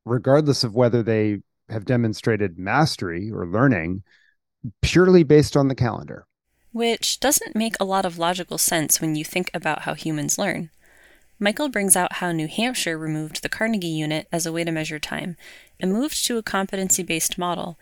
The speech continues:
Speaker 2: a process that started back in nineteen ninety-eight. Starting in two thousand eight to two thousand nine,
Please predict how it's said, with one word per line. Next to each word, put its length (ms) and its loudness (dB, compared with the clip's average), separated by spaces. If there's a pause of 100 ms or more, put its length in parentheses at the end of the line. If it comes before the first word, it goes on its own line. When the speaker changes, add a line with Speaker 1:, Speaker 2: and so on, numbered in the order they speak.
(320)
Speaker 2:
a 40 -8
process 460 2
that 160 -4
started 400 2
back 380 -4
in 100 -2
nineteen 400 -4
ninety-eight. 540 -4 (640)
Starting 420 2
in 120 0
two 140 -4
thousand 340 -2
eight 240 -2
to 80 -8
two 160 -6
thousand 320 0
nine, 380 -2